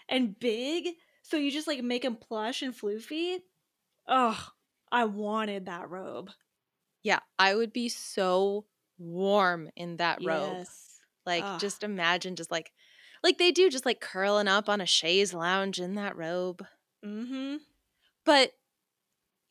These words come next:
Speaker 2: that's not what happens first, because there's a letter under their door from Roger and Dean, who have left them their room number to call,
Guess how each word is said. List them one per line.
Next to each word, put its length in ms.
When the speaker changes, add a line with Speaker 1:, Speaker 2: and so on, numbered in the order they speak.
Speaker 2:
that's 180
not 240
what 140
happens 320
first, 460
because 300
there's 220
a 60
letter 360
under 260
their 160
door 420
from 260
Roger 360
and 300
Dean, 480
who 100
have 180
left 280
them 360
their 300
room 220
number 260
to 60
call, 480